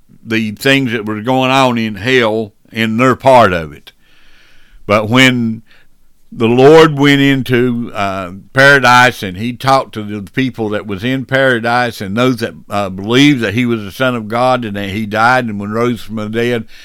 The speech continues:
they went with him into heaven, and hell enlarged its border, so whoever was left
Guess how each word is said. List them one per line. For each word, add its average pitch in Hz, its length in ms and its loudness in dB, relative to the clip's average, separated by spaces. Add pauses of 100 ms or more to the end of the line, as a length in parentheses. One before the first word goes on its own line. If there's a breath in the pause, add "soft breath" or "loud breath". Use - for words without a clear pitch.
(220 loud breath)
they 131 220 4
went 143 220 0
with 120 180 -6
him 123 280 -2
into 117 260 -4
heaven, 120 520 -2 (300 soft breath)
and 98 200 -4
hell 117 380 0
enlarged 104 560 -8
its 95 160 -12
border, 104 400 -4
so 92 220 -10
whoever 110 420 -2
was 92 260 -10
left 101 300 -8